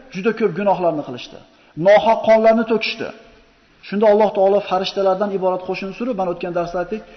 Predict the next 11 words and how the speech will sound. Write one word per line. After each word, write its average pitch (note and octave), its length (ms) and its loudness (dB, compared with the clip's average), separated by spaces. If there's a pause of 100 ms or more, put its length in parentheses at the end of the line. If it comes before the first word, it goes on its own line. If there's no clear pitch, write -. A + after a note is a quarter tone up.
(160)
qirib A#3 260 2
yo'q G3 140 4
qilib - 160 -10
tashladi G3 300 0
bularni. D3+ 380 -2 (520)
Qolganlarini A3+ 680 4
dengizlardagi, G3 680 2
okeanlardagi F3 480 -2
orollarga D#3 460 0
surib C#3+ 200 -12
tashladi. - 360 -12